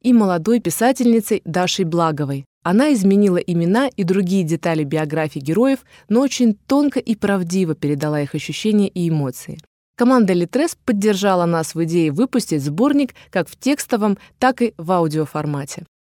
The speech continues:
А команда фонда просто всегда приветствует любую возможность рассказать о необыкновенных людях, которых мы встречаем повсюду.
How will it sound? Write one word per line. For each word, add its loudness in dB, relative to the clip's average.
А -6
команда 2
фонда 2
просто -2
всегда -4
приветствует -2
любую 2
возможность 0
рассказать -2
о -2
необыкновенных 0
людях, 2
которых -2
мы -2
встречаем -6
повсюду. -10